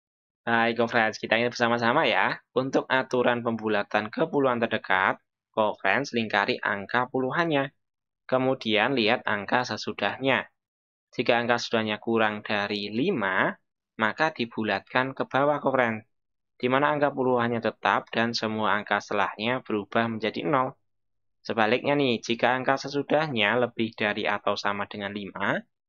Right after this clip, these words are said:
maka dibulatkan ke atas, di mana angka puluhannya itu kita tambah dengan satu, dan semua angka setelahnya berubah menjadi nol.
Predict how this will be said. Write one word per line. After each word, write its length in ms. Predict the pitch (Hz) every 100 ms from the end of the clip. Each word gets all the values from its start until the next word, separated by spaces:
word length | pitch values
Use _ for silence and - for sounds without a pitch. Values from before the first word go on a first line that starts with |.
| _ _ _
maka 400 | - 113 - 139
dibulatkan 880 | - 135 123 117 101 - - 127 127
ke 160 | 117 117
atas, 720 | 98 107 113 - 113 95 - _ _ _ _ _ -
di 80 |
mana 240 | 139 151 147
angka 240 | 147 139
puluhannya 560 | 135 131 127 147 147 117 120
itu 160 | 120 117
kita 240 | 117 107
tambah 320 | 104 104 101 101
dengan 240 | 101 98
satu, 560 | 98 90 - 113 175 - _ _ _ -
dan 240 | 143 170
semua 320 | 175 170 160
angka 160 | 156 151
setelahnya 560 | 143 131 131 127 123
berubah 480 | - 110 101 110 110
menjadi 800 | 113 107 101 98 95 - 104 -
nol. 400 | 117 120 104 87